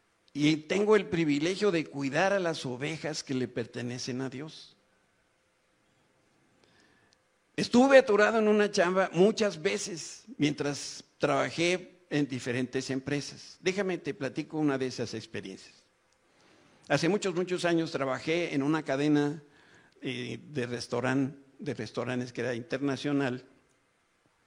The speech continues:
y me ofrecieron una posición directiva que me daba mejor ingreso. Pero había un, un, un par de condiciones. Una, necesitaba yo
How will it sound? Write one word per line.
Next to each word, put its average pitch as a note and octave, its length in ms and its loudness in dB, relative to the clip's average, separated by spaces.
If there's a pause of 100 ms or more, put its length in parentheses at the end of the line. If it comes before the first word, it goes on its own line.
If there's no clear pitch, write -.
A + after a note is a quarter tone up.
(480)
y D#3 100 6
me D#3+ 100 10
ofrecieron F#3+ 560 4
una F#3 340 2
posición E3 480 0
directiva D#3 640 -2 (580)
que C#3 120 2
me C3+ 100 6
daba D3 240 4
mejor C3+ 420 0
ingreso. A#2 520 -4 (1080)
Pero F#3+ 160 8
había B3 200 6
un, B3 340 2
un, G#3 200 -4
un A3 120 -2
par G#3 220 4
de G#3 140 0
condiciones. D3+ 960 -2 (600)
Una, B3 440 6
necesitaba G3+ 460 4
yo G3 380 2